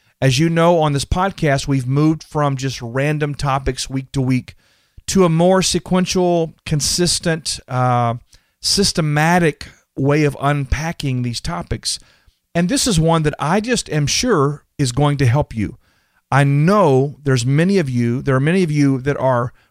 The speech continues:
right now experiencing the things we're gonna be talking about. And I'm asking you, I'm imploring you, plug in, listen close, study this,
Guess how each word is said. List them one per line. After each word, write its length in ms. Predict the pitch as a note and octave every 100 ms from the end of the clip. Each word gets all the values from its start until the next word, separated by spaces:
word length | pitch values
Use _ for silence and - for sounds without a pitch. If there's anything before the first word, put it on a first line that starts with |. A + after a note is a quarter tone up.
| _
right 400 | A#2+ D3 F3 G#3
now 560 | D#3 D#3 D3 A2 F#2 - _ _ _ _ _ _ _ _ _ _ _ _ _
experiencing 800 | C3+ - - F3+ F#3+ F#3+ - D3
the 80 | C3+
things 240 | D#3 C#3+
we're 80 | C#3
gonna 120 | E3+
be 80 | F3+
talking 380 | G3+ A3+ G3+ C#3+
about. 400 | G#2+ F#2+ - - _ _ _ _ _ _
And 140 | C#3+
I'm 180 | D#3+ E3
asking 460 | D3 F3 - D#3+ C3+
you, 200 | A#2 A2
I'm 140 | D#3
imploring 600 | D3 - - D#3 D#3 B2+
you, 120 | A#2+
plug 480 | B2 - E3+ F#3 D3+
in, 280 | C3+ A#2 A2
listen 460 | B2 F#3+ - F#3
close, 540 | F3 - D3+ C#3+ A#2 -
study 520 | - - F#3 F#3+ F#3+
this, 560 | D3 A#2 - - -